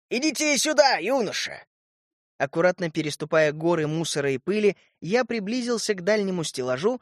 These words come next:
где с сияющей физиономией застыл лесолют. «Вот, пожалуйста!» торжественно указал он на продолговатое нечто,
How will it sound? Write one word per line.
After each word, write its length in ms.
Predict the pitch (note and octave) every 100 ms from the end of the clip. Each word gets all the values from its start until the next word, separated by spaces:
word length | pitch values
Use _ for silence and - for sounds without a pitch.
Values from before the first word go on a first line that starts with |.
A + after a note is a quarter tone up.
| _ -
где 240 | E3 G#3+
с 40 | G3
сияющей 640 | - G3 G#3+ F#3+ - D#3+
физиономией 640 | C#3+ C3 C#3 G3 G#3+ G3
застыл 420 | D#3 C#3+ - D#3+ D#3
лесолют. 600 | C3+ - B2 - - _ _ _ _ _ -
«Вот, 460 | B2+ D#3 F3 F3
пожалуйста!» 800 | - D3+ C3+ F#3 E3 - - G2+ - _ _ -
торжественно 560 | C3+ C3 D#3 D3 C#3 C#3
указал 420 | C3 C3+ C#3 D3
он 140 | G3 F3+
на 80 |
продолговатое 760 | C#3 C#3 C#3+ C#3+ C#3+ C#3+ B2+ C3+
нечто, 440 | E3 G3+ - G#3